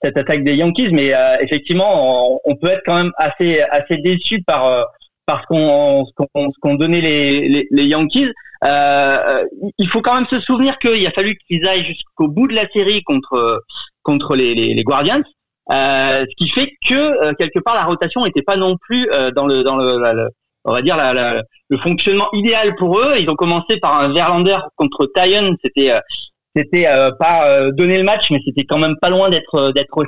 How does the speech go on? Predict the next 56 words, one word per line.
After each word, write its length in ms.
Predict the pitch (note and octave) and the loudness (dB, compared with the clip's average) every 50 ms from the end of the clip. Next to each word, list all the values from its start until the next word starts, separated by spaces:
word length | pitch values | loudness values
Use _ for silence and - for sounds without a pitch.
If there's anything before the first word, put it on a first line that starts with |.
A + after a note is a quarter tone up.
| - - | 0 0
ça 140 | G#3 G#3+ | 0 0
d'entrée. 520 | G#3+ E3+ D#3 C#3 D3 - - G#3+ A#3+ C#4 - _ - - _ - - | 2 0 0 -2 -2 -4 -2 -2 -2 -2 -4 _ -20 -16 _ -2 0
Euh, 200 | B2+ C3 B2+ B2+ | 2 4 4 2
il 120 | C3+ C#3+ | 2 0
a 60 | C#3 - | 0 0
fallu 160 | - D3+ D3+ | 0 0 2
attendre 260 | D3 C#3+ - E3+ E3 | 2 2 2 0 0
le, 100 | D3+ D3+ | 2 2
le, 300 | C#3+ D3 C#3 C#3 C3+ C3+ | 2 2 2 2 2 4
le, 160 | C3+ C3+ C3 B2+ | 4 2 2 2
le 120 | C3 C3 | 2 0
troisième 400 | C3 - F3 E3 D#3 E3+ F3 E3+ | 0 0 0 0 2 2 2 2
match 220 | F3 F#3+ F#3+ F#3+ - - | 2 2 2 0 -2 -4
pour 140 | - C3+ - - - | -4 -6 -6 -4 -2
que 120 | D3+ C3 C3 - | -2 -2 0 0
Cole 240 | - F3+ F3 E3+ E3 | 0 2 2 2 2
puisse 240 | - D3+ C#3 - - | 0 -2 -2 0 0
rentrer 480 | C#3 B2+ A#2 C3 C#3+ C#3 - - - | 0 2 2 2 0 0 -2 -2 -2
dans 80 | D3+ C#3 | -2 0
la, 220 | C3+ B2+ B2 A#2+ | 0 0 0 0
dans 100 | B2 B2+ | 0 0
la 120 | B2 B2 A#2 - - | 0 -2 -2 0 -2
série, 280 | D3+ D#3 A3+ C4+ C#4+ - - - - - - | 0 0 0 -2 -2 -4 -8 -20 -20 -10 -4
et 380 | - B2 A#2+ A#2+ B2 A#2+ A#2+ B2+ | -2 0 2 2 2 2 0 0
il 60 | C3 | 0
a 100 | B2+ B2 | -2 -2
pas 100 | - C#3+ | 0 -2
eu 60 | C3+ | -2
de 40 | C3 | 0
chance 160 | - F#3+ F#3+ | 0 -2 -2
parce 140 | F#3 C#3 - | -2 -4 -6
qu'il 100 | - C3 | -6 -8
est 80 | A#2 - | -4 -2
tombé 220 | - C3+ C#3 D3+ | 0 2 2 2
sur 180 | D3 - C3+ C3+ | 0 0 0 0
un 160 | C3+ B2+ B2+ | 0 0 0
Javier 260 | C3+ C3 B2+ C#3+ D3 | 0 0 0 0 -2
absolument, 680 | C#3+ C3 B2 - - D3 D3+ D3 D3+ D#3+ D#3 C#3 C3 B2 | -2 -2 -4 -4 -2 0 2 2 2 2 2 0 0 0
euh, 60 | B2 - | 0 0
énorme. 360 | C#3 C#3+ D#3 F3+ G#3 A3 G3+ E3+ | 0 0 2 2 0 0 0 0
Donc, 180 | D#3 D3+ - | -2 0 -2
euh, 80 | D#3+ - - - _ _ _ _ _ _ _ _ _ _ - - _ _ _ - - - - - C#3+ | -2 -4 -4 -10 _ _ _ _ _ _ _ _ _ _ -20 -20 _ _ _ -16 -14 -10 -6 -2 0
euh, 380 | C#3+ C#3+ C#3 C#3 C#3 C#3 C#3 C3+ - | 2 2 2 2 2 0 0 -2 -2
c'est, 100 | - G3+ F#3+ - | -2 -2 -2 0
c'est 80 | - A3 | 2 2
aussi 280 | A3 G#3+ - - C#4+ | 2 2 0 0 0
important, 440 | C4+ A#3+ - A#3+ A3+ - B3+ B3 A#3 | 0 0 -2 -2 -2 0 0 2 4
hein, 200 | G#3 F3 D#3 D3 | 4 4 2 2
de 100 | D3 D3+ C#3+ | 2 0 0
quelquefois 460 | - F3 D3+ - E3+ D3 - A3 G#3+ | 0 -2 -2 0 -2 0 0 0 2
de, 220 | F3+ E3 D3+ D3 | 2 2 2 2
de 100 | C3+ C#3+ | 2 2
gagner 300 | C3+ D3+ E3+ E3+ F#3 F#3+ | 2 2 2 2 2 2
rapidement 420 | F3 G3 F#3+ A#3 A3 A3 A3+ A3+ G#3+ - | 0 0 0 0 0 0 0 0 0 -2
sa 80 | D3 - | -4 -2
série 280 | - D#3+ E3+ A#3 C#4 | -2 -2 0 0 -2